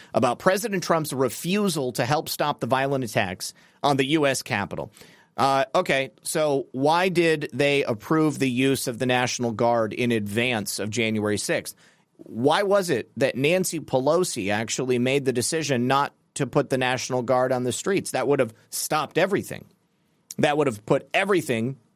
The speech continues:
cold in its tracks. But the new details that are alleged from A B C News,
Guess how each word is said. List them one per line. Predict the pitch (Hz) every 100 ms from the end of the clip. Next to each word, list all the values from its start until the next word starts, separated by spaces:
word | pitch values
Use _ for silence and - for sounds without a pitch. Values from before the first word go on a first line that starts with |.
| -
cold | 170 165 165 -
in | 147
its | 143 110
tracks. | - 180 127 - - - _ _ _ _ _ _ _ - - - - - -
But | 160 185 - _ _ _
the | 98 131 143 135
new | 123 135 175
details | 156 156 151 131 92 95 113
that | 113
are | 110
alleged | 110 113 127 117 - -
from | - - 123 127
A | 131 143
B | 147
C | 131 139
News, | 117 95 87 -